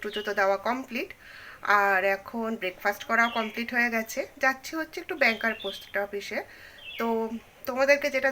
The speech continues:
দেখানোর জন্য এখন আমি সকালে আসলাম, সেটা হচ্ছে এই যে সেদিনকার যে আমি লিপস্টিকটা নিয়েছিলাম, তোমাদেরকে তো আমি দেখিয়েছিলাম, গিফট দিয়েছে আমাকে এই যে Maybelline-এর। তো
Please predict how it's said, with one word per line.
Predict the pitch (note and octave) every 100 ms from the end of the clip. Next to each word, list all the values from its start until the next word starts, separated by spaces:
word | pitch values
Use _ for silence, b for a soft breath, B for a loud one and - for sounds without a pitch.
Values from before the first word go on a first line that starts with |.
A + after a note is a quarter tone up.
| G#3
দেখানোর | - A#3 A#3 A3+
জন্য | G#3+ G#3+ G#3 - - F3+
এখন | - G3
আমি | G3 -
সকালে | E3 F#3 F#3
আসলাম, | - F3+ C#4 -
সেটা | G3+ G#3 A3+
হচ্ছে | A#3 - C#4 - B B B - C4
এই | A#3
যে | B3+ -
সেদিনকার | C4 A#3 A#3 A#3
যে | A#3+ A#3+
আমি | A#3
লিপস্টিকটা | G#3+ - A#3 A3+ A3+ A#3
নিয়েছিলাম, | B3 - A#3 C4 D4+
তোমাদেরকে | G3+ F#3+ F#3+ G3+
তো | G3+
আমি | G#3 G3
দেখিয়েছিলাম, | G3 A#3+ G#3 G#3 D4 A3
গিফট | G3+ - - - F#3+
দিয়েছে | G3 G3+ G3+
আমাকে | F#3+ G3 C#4 - - B B B -
এই | G3 F#3+
যে | C4 A#3
Maybelline-এর। | F#3+ F#3+ G3 G3+ D4 - - - - - - - - - - -
তো | -